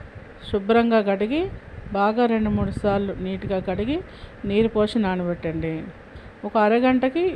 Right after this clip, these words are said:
ఈ విధంగా తయారవుతుంది. ఇలా తయారు చేసిన ఈ పప్పుని మనం కర్రీలోకి వాడుకోవచ్చు. ఈ వెజిటబుల్స్ అన్నింటినీ కూడా చిన్న చిన్న ముక్కలుగా కట్ చేసి పెట్టుకోండి.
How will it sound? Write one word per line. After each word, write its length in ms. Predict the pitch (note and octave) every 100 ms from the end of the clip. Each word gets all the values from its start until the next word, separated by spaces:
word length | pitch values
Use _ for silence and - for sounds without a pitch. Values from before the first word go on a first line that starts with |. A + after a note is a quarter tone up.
| G#3
ఈ 40 |
విధంగా 420 | G#3+ G#3 A3 A#3
తయారవుతుంది. 880 | A3+ G3+ F#3 F3 E3 - D3+ D3+ D3+ D#3 - - - - - - - -
ఇలా 200 | A#3+ C4+
తయారు 460 | C#4 B3 B3+ B3
చేసిన 240 | B3+ B3 B3
ఈ 120 | A#3+
పప్పుని 540 | A3 G3 - A3 C#4+ F#4+ - -
మనం 180 | G#3 G#3+
కర్రీలోకి 600 | G3 F#3+ G3+ G3 G3 F4
వాడుకోవచ్చు. 800 | D4 F#3 F3 E3+ D#3 D3+ - D#3 D3 - - - - - - - - - - - - A#3+ - A#3
ఈ 20 |
వెజిటబుల్స్ 600 | A3+ A#3 C4+ C4+ D4+ C#4
అన్నింటినీ 520 | A#3+ A#3 A#3+ A3+ A3+
కూడా 320 | A3+ A#3 D4+ A4+ - - -
చిన్న 160 | A3+
చిన్న 280 | A3+ B3 A3+
ముక్కలుగా 460 | A3 G3+ A3+ A3 G#3+
కట్ 300 | G#3+ G3 G3
చేసి 420 | G#3 - F4+ B4 -
పెట్టుకోండి. 640 | A3 F3 F3 F3 F3 E3+